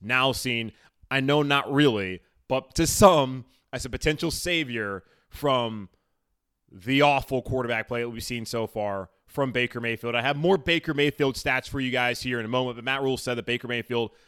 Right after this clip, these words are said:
will rema-, will remain in place as a starting quarterback, mainly because they don't have any other options. We've seen how much faith they have in P J Walker. Sam went down last year.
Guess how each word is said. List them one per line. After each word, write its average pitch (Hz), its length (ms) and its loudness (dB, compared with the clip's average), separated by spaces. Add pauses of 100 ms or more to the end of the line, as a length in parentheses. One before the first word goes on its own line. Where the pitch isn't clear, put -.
(140)
will 117 80 -10
rema-, 113 340 -6
will 113 160 -4
remain 110 260 -4
in 151 100 -8
place 110 360 -6
as 107 100 -8
a - 40 -12
starting 117 260 -8
quarterback, 107 440 -8
mainly 120 280 -4
because 113 280 -6
they 135 100 -6
don't 151 140 -8
have 156 180 0
any 165 120 -6
other 147 180 -2
options. - 500 -6 (320)
We've 147 180 -4
seen 165 380 -4 (840)
how 143 160 -2
much 170 200 -2
faith 143 180 0
they 139 80 -4
have 127 140 -2
in 117 60 -14
P 131 140 -6
J 120 160 -4
Walker. 101 460 -4 (220)
Sam 131 280 -4
went 107 160 -8
down 180 300 2
last 175 340 -2
year. 165 320 -2